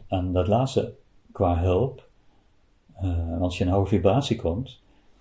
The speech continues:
dan heb je ook, eh, ideeën en inspiraties, eh, die meer daarmee in lijn zijn. En daarmee creëer je ook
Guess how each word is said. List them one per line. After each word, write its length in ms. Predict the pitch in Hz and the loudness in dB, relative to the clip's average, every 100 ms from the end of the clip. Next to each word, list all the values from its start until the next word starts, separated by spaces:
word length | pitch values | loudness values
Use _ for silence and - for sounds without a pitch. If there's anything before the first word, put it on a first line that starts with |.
| - _ - | -20 _ -14
dan 560 | - 90 92 90 101 - - - - | -4 2 2 2 0 -6 -20 -20 -20
heb 340 | - 95 98 - | -8 -4 -4 -2
je 220 | 127 - | -6 -6
ook, 520 | - 90 90 101 - - _ _ - - _ - - _ | -4 0 0 -2 -8 -20 _ _ -20 -20 _ -20 -20 _
eh, 680 | - 92 90 90 87 85 85 85 87 - - - - | -4 0 2 2 2 2 0 -2 -8 -20 -20 -20 -10
ideeën 480 | 104 90 120 113 95 | -6 0 2 2 2
en 80 | 98 | 0
inspiraties, 920 | 90 - 98 139 139 95 87 - - - _ _ | -2 -2 0 0 -2 -4 -6 -14 -20 -20 _ _
eh, 840 | 110 95 92 92 90 90 90 90 92 104 107 | -4 -2 -2 -2 -2 -2 -2 -2 -6 -8 -8
die 320 | 98 85 104 | -8 -6 -4
meer 360 | 95 92 95 95 | -2 0 0 0
daarmee 340 | 95 92 90 | -2 0 0
in 160 | 87 87 | -2 -2
lijn 240 | 87 85 | 0 0
zijn. 280 | 82 87 87 - - - | -4 -8 -10 -14 -16 -8
En 120 | 90 | -2
daarmee 240 | 90 92 | 0 -2
creëer 360 | 95 104 95 92 | -4 -2 0 2
je 180 | 95 - | 0 2
ook 380 | 117 113 113 | 2 2 -2